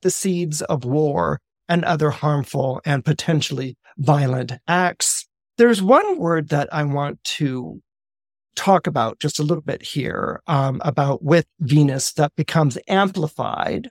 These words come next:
when Venus is retrograde. So in other words, Venus can always inspire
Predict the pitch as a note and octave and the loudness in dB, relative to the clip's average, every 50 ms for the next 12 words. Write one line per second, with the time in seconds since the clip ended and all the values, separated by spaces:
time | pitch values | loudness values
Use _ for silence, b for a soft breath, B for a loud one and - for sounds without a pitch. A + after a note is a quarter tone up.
0 | _ _ _ - D#3+ D3+ D3 B2 D3+ D3+ D3 C#3 - - C#3 A#2+ A#2+ B2 A#2 A2+ | _ _ _ 2 4 4 6 6 4 4 4 2 0 -4 -4 -4 -2 -2 -4 -2
1 | - B2+ - - G#2+ F2+ F2+ F#2+ - - G3 G3+ G3+ G#3+ A3+ - A3 C4+ A#3 A3 | -4 -8 -6 -6 -6 -6 -6 -8 -4 0 2 2 4 4 4 4 4 4 4 4
2 | G#3 - - _ _ _ _ _ - E3+ B3 C#4+ C#4+ C4 - - - A3 A#3+ A3 | 4 0 -6 _ _ _ _ _ 0 2 4 4 4 2 2 -2 0 2 4 4
3 | G#3 G#3 G3+ F#3+ - - _ _ _ _ _ _ _ _ _ _ _ _ _ _ | 4 4 2 0 0 -4 _ _ _ _ _ _ _ _ _ _ _ _ _ _
4 | - B3 B3+ B3 G3 D3 C#3+ E3+ - - D3+ D3 C3 - - - C#3 C3+ C3 A#2+ | 0 4 4 4 4 2 0 -2 -6 -4 -2 -2 -2 -4 -2 -4 -4 -4 -4 -4
5 | A#2 A#2 A#2 A#2+ | -4 -4 -4 -4